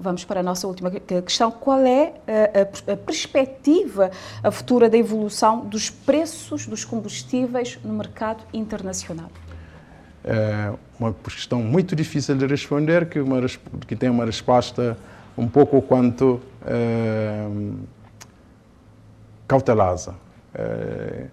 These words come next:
Speaker 2: por enquanto, eh, tivermos essa situação de guerra, é imprevisível o que vai acontecer no mercado. Dizia alguém há pouco, eh, dias que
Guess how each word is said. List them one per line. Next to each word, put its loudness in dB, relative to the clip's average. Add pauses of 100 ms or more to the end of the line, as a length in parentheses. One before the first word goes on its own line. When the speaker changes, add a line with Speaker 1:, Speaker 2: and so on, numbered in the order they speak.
(380)
Speaker 2:
por 4
enquanto, 2 (640)
eh, 4
tivermos 6
essa 6
situação 0
de 2
guerra, 4 (260)
é 4
imprevisível 4 (280)
o -6
que -6
vai 8
acontecer 2
no -2
mercado. -4 (760)
Dizia 6
alguém 4
há 0
pouco, 0 (400)
eh, -2
dias 2
que 2